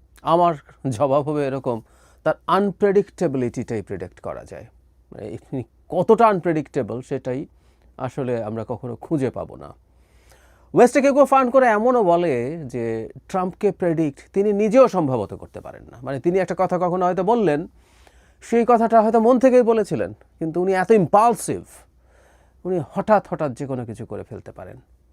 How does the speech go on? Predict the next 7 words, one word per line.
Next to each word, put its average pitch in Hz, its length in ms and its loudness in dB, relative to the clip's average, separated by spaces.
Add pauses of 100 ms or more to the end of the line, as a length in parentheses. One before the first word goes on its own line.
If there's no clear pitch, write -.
(880)
আমরা 190 160 4
নিশ্চয়ই 220 280 -2
এর 170 80 -2
মধ্যে 135 520 -6
এই 127 160 -6
খবরটা 120 400 -8
দেখেছি, 135 560 -6